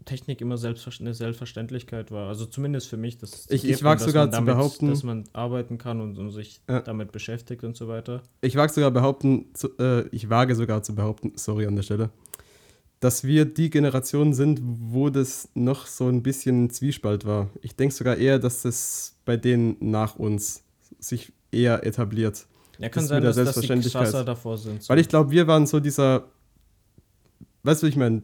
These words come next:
Speaker 2: dieser,
Speaker 1: Dieser
Speaker 2: dieser Abzweigepunkt so
Speaker 1: Ja.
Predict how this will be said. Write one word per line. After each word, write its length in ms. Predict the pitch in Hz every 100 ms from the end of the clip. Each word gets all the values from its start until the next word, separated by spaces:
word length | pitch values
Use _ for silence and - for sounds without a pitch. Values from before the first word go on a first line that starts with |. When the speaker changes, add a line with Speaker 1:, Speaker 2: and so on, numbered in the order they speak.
| -
Speaker 2:
dieser, 640 | 123 131 123 120 120 110 101 _ _ - _ _ _ _ _ _ _ _ _ -
Speaker 1:
Dieser 120 | 117 123
Speaker 2:
dieser 120 | 123
Abzweigepunkt 680 | 127 - 127 117 - 127 120
so 280 | 120 113 113
Speaker 1:
Ja. 340 | 123 123 123